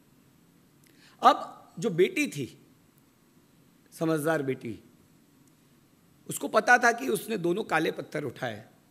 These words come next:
लेकिन अगर वह इस बात का हल्ला करेगी तो शायद प्रॉब्लम हो जाएगा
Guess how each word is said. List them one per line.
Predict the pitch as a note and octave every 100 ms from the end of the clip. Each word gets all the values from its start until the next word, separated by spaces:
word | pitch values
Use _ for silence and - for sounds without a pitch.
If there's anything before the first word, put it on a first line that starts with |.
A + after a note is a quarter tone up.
| _ _ _ _ _ -
लेकिन | F#3 C#4+
अगर | A#3+ B3+ C4+ - -
वह | G#3
इस | A3+
बात | F3 G3 G#3
का | -
हल्ला | F3 E3+ G#3+
करेगी | A3 G#3 F#3+ G#3+
तो | A#3 - D#3+
शायद | F#3 F3
प्रॉब्लम | F3 D#3 C#3 E3
हो | E3
जाएगा | D3+ C#3+ C3+ C#3+